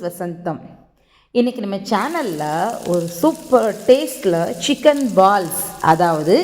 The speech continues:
சிக்கன் கோலா எப்படி செய்யறதுன்னு சொல்லி பார்க்க போறோம். நான் என்னென்ன இன்கிரீடியன்ட்ஸை எப்படி யூஸ் பண்ணி இந்த கோலாவை செஞ்சுருக்கேன் அப்படிங்கிறது தான்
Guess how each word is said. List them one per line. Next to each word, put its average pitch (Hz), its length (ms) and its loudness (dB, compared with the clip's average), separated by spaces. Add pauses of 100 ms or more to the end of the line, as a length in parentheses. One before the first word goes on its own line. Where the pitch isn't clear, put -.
(220)
சிக்கன் 262 320 4 (140)
கோலா 240 320 6 (580)
எப்படி 208 360 4
செய்யறதுன்னு 180 480 2
சொல்லி 175 200 4 (380)
பார்க்க 185 320 6
போறோம். 160 380 2
நான் 175 340 2
என்னென்ன 220 320 2
இன்கிரீடியன்ட்ஸை 202 840 2 (140)
எப்படி 220 380 2
யூஸ் 226 160 -2
பண்ணி 202 320 2
இந்த 220 260 0
கோலாவை 214 300 4 (100)
செஞ்சுருக்கேன் 190 540 0
அப்படிங்கிறது 165 520 -2
தான் 170 380 -2